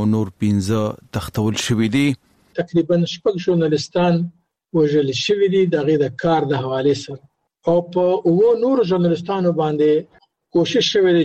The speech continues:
Speaker 2: چې ووژل شي، بل-، لیکن هغوی بچ شوي دي. پنځه ژورنالستان چې دی تښتول شوي وو. پنځه ویشت چې دی هغه نیول شوي وو. په پنځلس ژورنالستانو باندې حملې شوې وې. او اوويشت مختلف قسمه کیسونه د ژورنالستانو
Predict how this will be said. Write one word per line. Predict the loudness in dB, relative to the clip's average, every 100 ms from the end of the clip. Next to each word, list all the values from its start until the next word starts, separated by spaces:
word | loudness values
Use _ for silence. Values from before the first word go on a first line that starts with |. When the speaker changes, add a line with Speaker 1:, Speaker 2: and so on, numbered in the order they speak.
| -2
Speaker 2:
چې | -8 -2
ووژل | 0 2 2 0 0
شي، | -2 0 0
بل-، | -2 -6 _ -10
لیکن | -4 -2
هغوی | 0 0 0
بچ | -2 -2
شوي | -4 -4 -4
دي. | -10 _ _ _ -2
پنځه | 0 2 0 0
ژورنالستان | 2 2 0 -2 -2 -2 0
چې | 0
دی | 0
تښتول | -2 -6 0 0 0 -4
شوي | -2 -2 -2
وو. | -6 -16 _ _ _ -4
پنځه | 0 2 4 2
ویشت | 0 -2
چې | 0 2
دی | 2
هغه | 2 0 2
نیول | 2 0 -2 -4
شوي | -2 0 -2
وو. | -4 -10 -12 -8
په | -4 0
پنځلس | 0 2 2 0 -2
ژورنالستانو | -2 -2 -2 -2 -2 0 0
باندې | 0 0 -2 -4 _ -6
حملې | 0 2 2 0
شوې | -4 -8 -10
وې. | -14 _ _ -20 _ -2
او | 2 2 0 0 0
اوويشت | 2 0 -2 -10 -18 _ _ _ -2 -2
مختلف | 0 -2 0 -2 -4
قسمه | -6 -2 -2 -2 -6 _ _ -8 -4
کیسونه | -2 0 2 2
د | 2
ژورنالستانو | 0 0 0 0 0 0